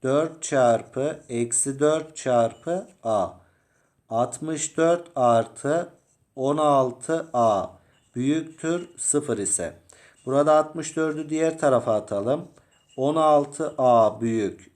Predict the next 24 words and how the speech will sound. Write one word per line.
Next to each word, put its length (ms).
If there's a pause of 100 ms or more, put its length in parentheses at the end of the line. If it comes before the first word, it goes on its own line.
(120)
eksi 400
altmış 600
dört 360
ise 540 (400)
her 340
tarafı 400
on 340
altıya 560
bölelim. 640 (1800)
A 440 (180)
büyüktür 720 (140)
eksi 480
dört 360
olarak 500
bulabiliriz. 600 (400)
Şimdi 380
A 340 (240)
eksi 400
dörtten 560
büyük 340
ise 480
A'nın 380
alabileceği 840
değer 340